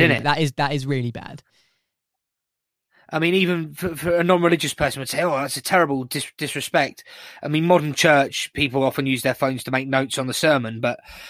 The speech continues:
Speaker 2: I think we've talked too mu-, I don't know, Craig. The, the honest answer is, and I'm, I'm an honest person, I don't know what I'm gonna do. But I am addicted to my phone, and I do need to take action.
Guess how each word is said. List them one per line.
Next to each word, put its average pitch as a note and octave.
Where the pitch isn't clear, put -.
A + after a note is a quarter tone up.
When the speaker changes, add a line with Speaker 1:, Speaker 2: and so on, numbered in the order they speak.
Speaker 2:
I E3
think A3
we've F#3+
talked F#3
too F3
mu-, E3+
I F#3+
don't G3
know, D#3+
Craig. B2
The, D#3+
the E3
honest F#3+
answer D#3
is, C3
and C#3
I'm, C#3
I'm C#3+
an D3
honest D3
person, C#3
I C3+
don't C#3+
know C3
what B2
I'm B2
gonna A#2+
do. A2
But B2
I C#3+
am D3+
addicted C#3+
to C#3+
my C3
phone, C3
and B2
I B2
do C3
need B2+
to -
take B2+
action. B2+